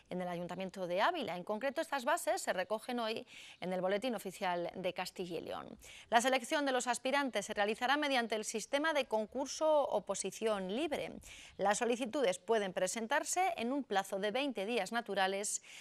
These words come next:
a partir del siguiente a la publicación del extracto en el Boletín Oficial del Estado, en este caso.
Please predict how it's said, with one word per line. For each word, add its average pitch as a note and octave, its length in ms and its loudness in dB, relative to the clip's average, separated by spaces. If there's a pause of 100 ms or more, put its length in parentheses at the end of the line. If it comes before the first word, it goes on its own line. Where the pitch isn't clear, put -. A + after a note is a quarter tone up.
a E3+ 80 2
partir C4+ 380 2
del C4+ 160 2
siguiente C#4 680 0
a E3+ 120 -4
la E3+ 100 -2
publicación F#3 540 -2
del A#3+ 140 0
extracto C4 640 0 (380)
en G3+ 120 0
el F#3 120 2
Boletín E3+ 340 2
Oficial E3+ 340 -4
del E3+ 120 0
Estado, D4 340 0
en E3+ 100 -4
este F3 220 -8
caso. - 420 -4